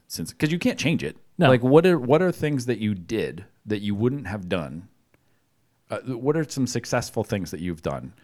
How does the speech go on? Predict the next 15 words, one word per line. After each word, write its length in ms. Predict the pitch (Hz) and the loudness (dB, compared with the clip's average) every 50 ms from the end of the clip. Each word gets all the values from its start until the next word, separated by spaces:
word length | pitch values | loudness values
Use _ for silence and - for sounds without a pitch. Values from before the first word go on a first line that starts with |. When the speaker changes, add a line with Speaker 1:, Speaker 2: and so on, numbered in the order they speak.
| _ _ - | _ _ -4
Speaker 1:
and 180 | 117 104 92 - | -4 -4 -2 -2
practices 500 | 117 110 104 - 127 110 - 110 98 95 | -4 -4 -4 -6 -6 -8 -6 -8 -8 -8
that 80 | 98 | -8
you've 140 | 90 90 - | -10 -10 -8
taken 260 | - 95 87 - 90 | -6 -8 -6 -4 -4
on 140 | 90 87 82 | -4 -4 -4
because 480 | 78 92 87 - - 92 - 104 98 87 | -6 -8 -10 -10 -10 -6 -4 -4 -4 -2
of 240 | 85 80 76 69 71 | -4 -4 -4 -6 -10
this 300 | 71 65 - - - - | -10 -10 -8 -8 -10 -8
that 140 | - 80 69 | -8 -8 -8
you 120 | 82 85 | -8 -8
wouldn't 220 | 82 85 73 - | -10 -10 -10 -10
have 100 | - 76 | -14 -14
done 160 | 69 67 67 67 | -12 -14 -14 -14
otherwise? 440 | 67 82 85 - - _ - - | -16 -18 -18 -20 -20 _ -20 -20